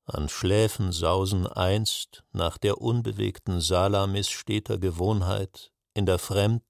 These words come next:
ist groß Ajax gestorben, Patroklos aber in des Königes Harnisch, und es starben noch andere viel.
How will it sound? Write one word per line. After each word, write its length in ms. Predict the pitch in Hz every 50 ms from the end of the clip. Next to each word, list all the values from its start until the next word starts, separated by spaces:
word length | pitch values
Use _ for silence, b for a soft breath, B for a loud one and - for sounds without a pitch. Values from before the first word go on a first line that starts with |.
| - _ _
ist 300 | 123 107 - - - -
groß 320 | 95 104 113 113 - -
Ajax 580 | - 147 117 113 113 101 85 82 - - - -
gestorben, 680 | 90 85 - - - 95 90 87 82 80 76 67 58 - _ _ _ _ _ _ _ _ _ _ _ _ _ _ _ _ _ _ _ _
Patroklos 800 | - 82 82 90 - - - 117 110 - - 113 117 110 - -
aber 480 | - 107 107 107 104 110 107 101 101 - - -
in 140 | - 120 104
des 260 | 98 95 - - -
Königes 640 | - - 110 107 107 107 104 - - - - -
Harnisch, 520 | 113 104 95 87 82 76 71 - - - - b b b b b b b b b b b _
und 180 | _ - 92 87
es 140 | 87 80 -
starben 600 | - - - 98 90 90 92 95 95 90 85 87
noch 180 | 87 85 - -
andere 440 | - 110 110 107 98 87 85 82
viel. 440 | - - - 95 82 73 67 65 -